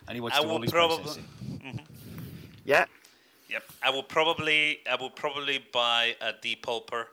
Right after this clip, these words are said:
Speaker 1: Yeah.
Speaker 2: Uh, m-, a m-, mini eco mill, uh, is about seven thousand bucks, right? So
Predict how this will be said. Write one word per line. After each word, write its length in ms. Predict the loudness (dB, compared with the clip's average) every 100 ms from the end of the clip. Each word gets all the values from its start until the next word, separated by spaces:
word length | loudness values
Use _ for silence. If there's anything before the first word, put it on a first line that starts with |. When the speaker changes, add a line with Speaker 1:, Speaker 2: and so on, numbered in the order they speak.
| _
Speaker 1:
Yeah. 100 | -20 -20 -6
Speaker 2:
Uh, 300 | -2 0 -2 -6 _ _ _
m-, 220 | -16 -14 -12
a 80 | -6
m-, 240 | -6 -6 -10
mini 720 | -12 -10 -2 0 4 4 4 2
eco 340 | -2 0 -4
mill, 440 | -4 -2 -2 -4 -8 -18 -20 -20 _ -4
uh, 220 | -2 -2 -4
is 160 | -10
about 240 | -4 -4 -4
seven 440 | -6 -2 -2 -4
thousand 340 | -2 -4 -4 -4
bucks, 380 | -2 -2 -6 -8
right? 220 | -8 -8 _
So 340 | -4 0 0